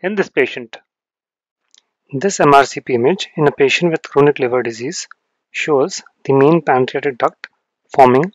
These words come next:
a wide loop, joining the terminal C B D to form the confluence.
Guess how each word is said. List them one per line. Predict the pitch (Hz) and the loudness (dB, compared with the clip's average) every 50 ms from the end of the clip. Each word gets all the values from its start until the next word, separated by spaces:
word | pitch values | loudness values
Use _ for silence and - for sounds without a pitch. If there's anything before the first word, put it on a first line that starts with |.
| _ - | _ -14
a | 151 | -10
wide | 120 117 120 123 135 131 120 | -4 -2 0 0 0 -2 -4
loop, | 120 120 123 160 208 _ - - _ _ _ _ _ _ _ _ _ _ _ _ _ _ - 143 131 | -6 -6 -6 -6 -6 _ -20 -20 _ _ _ _ _ _ _ _ _ _ _ _ _ _ -8 -8 -6
joining | 117 110 143 139 135 143 151 156 151 | -2 2 2 4 4 4 2 2 0
the | 143 143 | 0 -2
terminal | - 131 123 127 131 131 127 120 | -2 -2 0 0 0 0 0 -2
C | - - 131 | -4 -8 -10
B | 117 127 | -8 -8
D | 131 143 165 202 _ _ - | -8 -8 -10 -12 _ _ -20
to | - | -6
form | - - 131 127 127 | 0 2 2 4 2
the | 123 | 2
confluence. | - - 120 113 110 - - 139 160 214 208 - - - | 0 0 0 0 -2 -4 -2 0 0 0 -2 -6 -14 -20